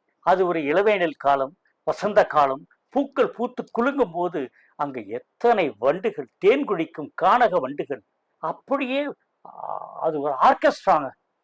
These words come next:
மிகப்பெரிய ஆர்கெஸ்ட்ரா மாதிரி உள்ள காட்டுல ஒரு சத்தம் கேட்டுக்கிட்டே இருக்குதுங்க, இசை. அதை பார்த்துட்டு உடனே இவன் என்ன பண்றான், தலைவன் அந்த தேரினுடைய, தேர் அழகுபடுத்தியிருப்பாங்க இல்லைங்களா,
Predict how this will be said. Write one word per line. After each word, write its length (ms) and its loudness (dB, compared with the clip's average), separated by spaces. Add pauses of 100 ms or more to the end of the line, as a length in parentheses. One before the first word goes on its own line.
(240)
மிகப்பெரிய 580 0
ஆர்கெஸ்ட்ரா 540 4
மாதிரி 200 -8 (200)
உள்ள 200 2 (140)
காட்டுல 300 2
ஒரு 120 2
சத்தம் 480 -2
கேட்டுக்கிட்டே 400 2
இருக்குதுங்க, 480 -4
இசை. 260 -2 (960)
அதை 200 -6 (100)
பார்த்துட்டு 680 -4 (760)
உடனே 440 0
இவன் 200 -10
என்ன 160 -14
பண்றான், 380 -4 (440)
தலைவன் 400 4 (220)
அந்த 460 -6
தேரினுடைய, 600 2 (720)
தேர் 260 8
அழகுபடுத்தியிருப்பாங்க 840 2
இல்லைங்களா, 340 -8